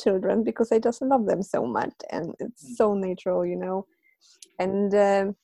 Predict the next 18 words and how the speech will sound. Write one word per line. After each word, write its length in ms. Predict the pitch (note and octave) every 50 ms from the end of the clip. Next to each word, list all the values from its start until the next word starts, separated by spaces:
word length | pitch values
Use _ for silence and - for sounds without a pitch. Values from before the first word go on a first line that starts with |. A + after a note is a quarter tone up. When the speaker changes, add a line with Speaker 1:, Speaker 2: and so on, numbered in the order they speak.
| _ _ -
Speaker 1:
in 240 | G#3 G#3+ G#3+ G#3
the 60 | G#3+ A3
meantime 400 | A#3 C4+ D4 C#4 C#4 A#3+ G#3+ G3+
of 100 | G3+ -
studying 300 | - G#3+ G#3 G3+ G3+ G3+
psychology, 640 | - G#3+ G#3+ - - - G#3+ A3 G#3 G3 G3+ G3 G3 G3
I 40 |
started 420 | F#3+ - - G3 G3+ G#3+ G#3 G#3+ -
studying 380 | _ - G#3 G3+ F#3+ G3 G3 A3
applied 300 | G#3+ - - G#3 G#3 -
linguistics 720 | - G3+ G3+ - G#3 - - - - - - A#3+ - - - F#3+
because 300 | G3 G#3 - G#3 G#3 -
I 60 | G3
was 220 | G3 G3 G3 - -
really 280 | G3 G3+ G3 F#3+ G3
curious 360 | G3+ - G#3 G#3+ A3+ A3+ - B3+
about 200 | A#3+ B3+ B3+ B3+
languages. 680 | C4 C4 B3+ C4 C4+ - C4+ C4+ C#4+ C#4 - - -